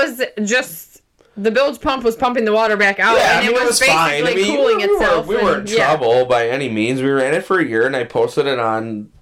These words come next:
Speaker 2: Facebook Marketplace for forty-nine hundred dollars, and I got messages.
Speaker 1: And you listed, we bought
Speaker 2: Yeah,
Speaker 1: it
Speaker 2: that had
Speaker 1: thinking
Speaker 2: a
Speaker 1: it was fine. You
Speaker 2: Yep.
Speaker 1: listed it for sale with a cracked
Speaker 2: With
Speaker 1: block.
Speaker 2: a cracked block. I said, "A hundred percent this has a cracked block." And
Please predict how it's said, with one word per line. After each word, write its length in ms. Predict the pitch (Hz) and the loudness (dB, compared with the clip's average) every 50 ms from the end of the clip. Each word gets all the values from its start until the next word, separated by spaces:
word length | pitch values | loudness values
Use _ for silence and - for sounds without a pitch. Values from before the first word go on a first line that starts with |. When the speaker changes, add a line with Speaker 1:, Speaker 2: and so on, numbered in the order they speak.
| - | -10
Speaker 2:
Facebook 460 | - - 104 110 110 - - 135 135 131 | -6 -4 -4 -4 -4 -2 -4 -4 -2 -2
Marketplace 800 | 113 98 110 - - 113 - 123 110 113 131 139 139 - - - _ _ _ _ _ _ _ _ _ | -4 -4 -4 -4 -6 -6 -4 -2 -2 -2 -2 -2 -4 -8 -12 -14 _ _ _ _ _ _ _ _ _
for 340 | - - 127 120 123 123 127 | -6 -2 0 2 2 2 0
forty-nine 640 | 127 - 117 117 117 123 135 139 135 123 120 120 | 0 0 2 2 2 2 -2 -4 -4 -4 -4 -6
hundred 240 | 123 127 120 120 120 | -4 -4 -4 -2 -2
dollars, 640 | 120 95 95 98 98 101 104 113 120 127 127 - - - - | -4 -4 -6 -6 -6 -6 -4 -4 -6 -8 -10 -14 -16 -8 -4
and 680 | 117 117 113 110 107 107 107 107 110 107 107 110 113 - _ _ _ _ _ _ _ _ _ - | -2 -2 0 -2 -2 -2 -2 -4 -4 -6 -8 -10 -12 -16 _ _ _ _ _ _ _ _ _ 0
I 180 | - 123 127 139 | 2 2 2 2
got 460 | 131 131 117 110 104 101 104 - - | 0 0 0 0 2 0 -2 -6 -6
messages. 1000 | 107 120 123 117 113 113 - 113 101 98 95 92 87 85 87 92 98 - - - | -6 -2 -2 -2 -2 -2 -4 -8 -6 -4 -2 0 0 0 -2 -4 -10 -10 -8 -2
Speaker 1:
And 300 | 233 262 262 269 277 233 | 0 2 2 2 0 -2
you 200 | 226 262 277 277 254 | -2 -2 -2 0 0
listed, 560 | 254 262 262 - - 233 226 220 208 208 - - 196 | 0 0 -2 -2 -2 -2 0 0 -2 -4 -6 -6 -4
we 220 | 214 269 320 320 | -2 0 0 0
bought 320 | - 277 277 240 - - 247 | 0 0 2 2 2 0 0
Speaker 2:
Yeah, 120 | 240 233 | 0 2
Speaker 1:
it 20 | 196 | 2
Speaker 2:
that 280 | 185 185 185 170 160 - | 4 4 4 2 2 0
had 260 | - 185 180 180 190 | 2 2 2 2 2
Speaker 1:
thinking 260 | 196 202 208 214 254 254 | 2 0 0 0 0 0
Speaker 2:
a 20 | |
Speaker 1:
it 40 | 240 | 2
was 180 | 240 240 240 | 0 0 0
fine. 360 | - 247 240 226 214 208 208 214 | 0 0 2 2 2 0 0 0
You 80 | 220 233 | 0 0
Speaker 2:
Yep. 140 | - - | 0 0
Speaker 1:
listed 300 | 240 247 247 247 - 247 | 0 -2 -4 -2 -2 -2
it 120 | 240 214 208 | -2 -2 0
for 100 | - 214 | -2 -6
sale 420 | 208 - 247 233 220 214 208 202 196 | -4 -2 0 0 2 2 0 0 0
with 160 | 202 208 208 | -2 -2 -2
a 60 | 202 | -4
cracked 300 | 190 - 226 208 208 202 | -6 -2 -2 -2 -2 0
Speaker 2:
With 120 | 135 156 170 | 2 2 2
Speaker 1:
block. 120 | 165 185 - | 2 0 -2
Speaker 2:
a 20 | - | 0
cracked 300 | - 180 185 196 196 - | 2 2 2 2 0 2
block. 280 | 240 262 226 147 127 | 2 4 4 4 4
I 80 | 123 127 | 2 0
said, 240 | 131 - 151 135 135 | 0 2 0 2 2
"A 80 | 139 139 | 0 -2
hundred 300 | 143 147 143 156 170 170 | 0 0 0 0 0 0
percent 380 | 165 170 165 - 165 151 143 127 | -2 -4 0 0 0 0 0 -2
this 160 | 131 131 131 | -4 -4 0
has 200 | - 127 123 120 | 0 0 0 -2
a 40 | 123 | -4
cracked 320 | - - 135 120 117 - - | -2 0 0 0 0 0 0
block." 280 | 120 104 95 95 - - | 0 0 0 0 -2 -4
And 360 | - 127 135 131 127 120 | -2 -2 -2 -2 -4 -6